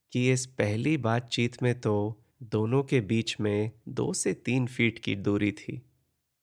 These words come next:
And thank God, उन्होंने एक दूसरे का हाथ नहीं पकड़ा। और उनके हाथ ना मिले, इसलिए at eight twenty-five A M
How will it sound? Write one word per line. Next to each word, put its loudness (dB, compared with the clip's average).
And 2
thank 2
God, 2
उन्होंने 4
एक 0
दूसरे 0
का -2
हाथ -2
नहीं -2
पकड़ा। -8
और 4
उनके 6
हाथ 2
ना 2
मिले, 0
इसलिए 2
at 2
eight 2
twenty-five 2
A 0
M -4